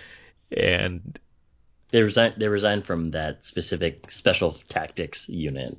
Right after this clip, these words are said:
Speaker 1: Yeah, yeah. Um, and there's just, there's, I think, a lot of examples of that kind of thing where it seems to go beyond,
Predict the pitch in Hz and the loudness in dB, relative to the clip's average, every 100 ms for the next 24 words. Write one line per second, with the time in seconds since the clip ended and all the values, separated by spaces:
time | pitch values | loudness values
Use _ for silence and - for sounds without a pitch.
0 | - 123 - - - - - - - - | 0 4 4 0 -12 -8 -8 -8 -14 -20
1 | - - - - - - 87 - - - | -20 -20 -20 -16 -2 4 4 4 0 -6
2 | - - - - - - 110 113 - 123 | -16 -20 -18 -12 -4 -2 0 0 0 0
3 | 107 92 - - - - - - _ 113 | 0 -2 -12 -18 -20 -20 -20 -20 _ 6
4 | 104 113 101 98 107 104 98 87 90 92 | 6 2 2 4 4 4 0 -4 -6 -6
5 | 87 90 90 90 - - 107 95 87 - | -6 -4 -4 -4 -6 -6 -4 -2 -4 -6
6 | - 101 87 92 95 90 87 87 87 85 | -2 0 -2 -4 0 0 0 -2 -4 -6
7 | - - - _ _ - - _ _ - | -16 -20 -20 _ _ -20 -20 _ _ -20
8 | - _ - 110 - 120 101 104 110 101 | -20 _ 0 2 4 0 0 0 4 4
9 | 104 98 107 107 | 4 4 6 4